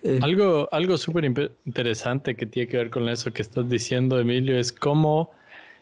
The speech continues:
Speaker 2: el Acertijo era, es un,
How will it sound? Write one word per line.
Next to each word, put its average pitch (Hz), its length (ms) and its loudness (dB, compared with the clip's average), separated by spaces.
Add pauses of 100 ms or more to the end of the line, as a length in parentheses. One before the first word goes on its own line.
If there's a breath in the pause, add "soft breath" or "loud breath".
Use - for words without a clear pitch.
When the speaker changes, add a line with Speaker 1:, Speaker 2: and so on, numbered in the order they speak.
(100)
Speaker 2:
el 131 120 0
Acertijo 147 1000 0
era, 135 640 0
es 160 220 0
un, 127 920 2